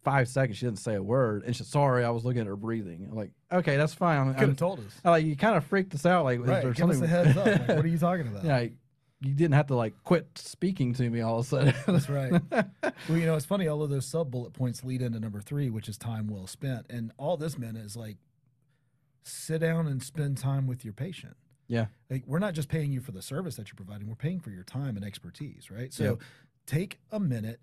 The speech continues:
Speaker 2: and be present. I should have named it, instead of time well spent, is be present.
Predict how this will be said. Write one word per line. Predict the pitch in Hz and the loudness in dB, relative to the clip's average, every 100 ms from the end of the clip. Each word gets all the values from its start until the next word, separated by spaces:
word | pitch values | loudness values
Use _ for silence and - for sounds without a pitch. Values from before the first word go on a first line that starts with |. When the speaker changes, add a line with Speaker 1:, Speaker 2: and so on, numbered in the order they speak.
| - | -8
Speaker 2:
and | 120 101 | -8 -6
be | 113 113 | -8 -8
present. | - - 104 95 - - _ _ | -10 -12 -10 -10 -18 -20 _ _
I | 131 | -8
should | - 185 | -4 -4
have | |
named | 117 110 | -4 -4
it, | 107 | -6
instead | - - 123 | -10 -8 -8
of | 107 | -4
time | 127 123 | -4 -4
well | 120 107 | -6 -10
spent, | - 123 98 - | -8 -8 -8 -14
is | 98 | -18
be | 101 | -18
present. | 87 78 - | -16 -20 -20